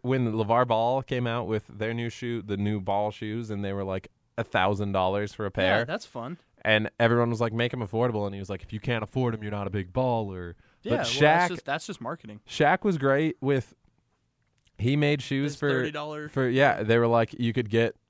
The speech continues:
Speaker 1: a fifteen dollar pair of shoes at Walmart that were Shaq's. That, you know, they're not gonna be the best shoes, but they're gonna be affordable basketball shoes for
Speaker 2: No.
Speaker 1: kids
Speaker 2: Well,
Speaker 1: that
Speaker 2: they helped
Speaker 1: can't,
Speaker 2: me.
Speaker 1: and that's good for Shaq.
Speaker 2: They helped me
Speaker 1: Shaq's a
Speaker 2: run the
Speaker 1: good dude.
Speaker 2: post at Hellgate Elementary High School.
Speaker 1: There you go.
Speaker 2: Or Hellgate Elementary Middle School, I guess.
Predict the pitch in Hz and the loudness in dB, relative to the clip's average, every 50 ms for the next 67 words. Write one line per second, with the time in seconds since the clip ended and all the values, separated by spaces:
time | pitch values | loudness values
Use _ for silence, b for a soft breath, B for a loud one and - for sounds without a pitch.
0 | _ _ - 120 - - 127 113 - - 127 123 120 120 120 120 117 - 120 120 | _ _ -4 -4 0 0 0 0 2 0 0 2 4 4 4 4 4 2 2 2
1 | 113 110 101 - 120 113 104 104 95 98 104 117 117 107 92 95 87 87 98 78 | 2 0 0 -2 -2 -2 -2 -2 0 2 2 2 2 0 0 0 0 -2 -2 -2
2 | 92 92 - - - 113 110 95 90 95 - - - b b b b b b b | -2 -4 -4 0 0 2 2 2 0 -2 -4 -10 -20 b b b b b b b
3 | _ - 101 104 104 - - 110 110 120 123 120 123 120 120 120 131 131 - 127 | _ -4 0 0 0 2 0 0 0 2 2 2 2 2 2 2 0 0 -2 -4
4 | 123 127 131 131 127 120 - - 110 113 104 95 107 117 127 - - - 107 104 | -2 -2 -2 -2 -2 -4 -6 -6 -6 -8 -2 2 2 2 2 0 -2 -4 -4 -4
5 | 101 98 107 98 - 104 101 104 104 101 101 98 95 95 90 - 101 - - 104 | -4 -4 -6 -2 -2 -2 0 0 0 0 0 0 -2 -2 -4 -6 -8 -8 -4 -2
6 | 104 107 104 104 107 98 104 101 107 117 - 101 95 90 90 90 - 92 90 90 | -2 0 0 -2 -2 0 2 2 0 0 -2 -2 -2 -2 -2 -2 -4 -4 -4 -4
7 | 87 - - 92 - - 101 95 92 92 95 90 - - 175 180 175 101 - 180 | -6 -8 -10 -10 -6 -4 -4 -4 -6 -8 -12 -16 -12 -8 -6 -4 -2 -2 -2 -2
8 | 185 196 - - 185 175 123 127 135 143 143 147 - - - - _ b b b | -2 -2 -2 -2 -4 -2 -2 -2 0 0 -2 -2 -4 -8 -16 -18 _ b b b
9 | b b b b b b b b _ - 143 - 156 143 - 131 104 85 - - | b b b b b b b b _ -6 -6 -6 -6 -6 -4 -2 -2 -2 -2 -4
10 | 170 160 175 175 175 170 175 170 135 147 147 151 165 165 113 101 95 151 139 143 | -6 -6 -4 -6 -6 -4 -4 -2 -2 -2 -2 -4 -4 -4 -4 -4 -2 -4 -4 -4
11 | 160 175 - - - - _ _ _ _ - 123 120 135 147 139 131 135 135 135 | -4 -8 -10 -14 -20 -20 _ _ _ _ -12 -12 -8 -8 -8 -8 -6 -8 -8 -8
12 | 135 135 135 135 - 143 131 127 123 123 - - 143 143 156 - 95 95 95 104 | -8 -8 -10 -12 -12 -10 -10 -10 -10 -10 -12 -14 -14 -16 -10 -6 -6 -6 -4 -4
13 | 117 110 - 131 135 135 131 127 123 123 123 120 - 127 117 117 120 123 127 - | -6 -8 -8 -12 -12 -10 -10 -10 -10 -10 -12 -14 -14 -14 -12 -12 -12 -12 -14 -16
14 | _ - 143 139 139 135 139 139 143 - _ | _ -16 -14 -14 -12 -12 -12 -14 -16 -18 _